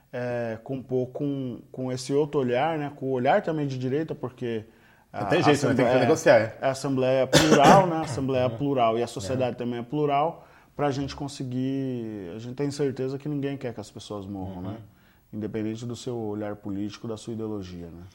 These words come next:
Speaker 2: E nos casos que mais chegam a acesso ao racismo, quais são os mais comuns, né, de, de denúncia, de discriminação?
Speaker 1: Muita discriminação, tem chegado muita discriminação, é, em bancos.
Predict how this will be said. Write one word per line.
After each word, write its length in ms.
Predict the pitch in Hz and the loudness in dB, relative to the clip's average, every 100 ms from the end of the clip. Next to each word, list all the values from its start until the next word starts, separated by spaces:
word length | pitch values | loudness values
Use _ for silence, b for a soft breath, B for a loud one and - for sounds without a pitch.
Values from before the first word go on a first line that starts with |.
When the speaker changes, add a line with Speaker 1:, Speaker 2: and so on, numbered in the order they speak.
| b b b b | b b b b
Speaker 2:
E 80 | 175 | -4
nos 160 | 196 190 | -4 2
casos 340 | 175 180 165 | 4 4 2
que 240 | - 143 | -4 -4
mais 200 | 131 143 | -2 -4
chegam 220 | - 127 123 | -4 -4 -2
a 40 | |
acesso 240 | 117 120 | -4 -6
ao 40 | - | -4
racismo, 360 | 107 - 101 101 | -6 -6 -8 -4
quais 180 | 135 143 | -4 -4
são 140 | 135 | -6
os 80 | 117 | -4
mais 140 | 117 - | -6 -6
comuns, 380 | 104 95 90 | -8 -8 -8
né, 140 | 101 98 | -8 -10
de, 400 | 85 85 80 80 - - | -8 -8 -8 -12 -18 -16
de 100 | 87 | -10
denúncia, 920 | 92 87 92 113 107 - - 85 80 76 | -8 -6 -4 -4 -6 -8 -10 -8 -8 -10
de 300 | 85 82 78 | -12 -12 -14
discriminação? 640 | - 87 87 82 87 82 _ B B B _ | -16 -12 -12 -12 -16 -18 _ B B B _
Speaker 1:
Muita 400 | 120 135 156 151 | -4 -4 -2 -6
discriminação, 840 | 143 - 135 131 127 113 - 113 | -6 -8 -6 -4 -4 -6 -8 -8
tem 180 | 104 131 | -8 -10
chegado 420 | - 127 120 120 | -6 -4 -2 -2
muita 300 | 113 127 147 | -2 -4 -6
discriminação, 880 | 139 - 127 127 120 - 120 104 95 B B B B _ | -10 -8 -6 -6 -8 -8 -8 -8 -10 B B B B _
é, 560 | 113 110 104 101 98 92 | -6 -4 -4 -4 -6 -6
em 80 | 107 | -4
bancos. 800 | 107 104 120 143 180 - - | -2 -2 -4 -8 -10 -10 -16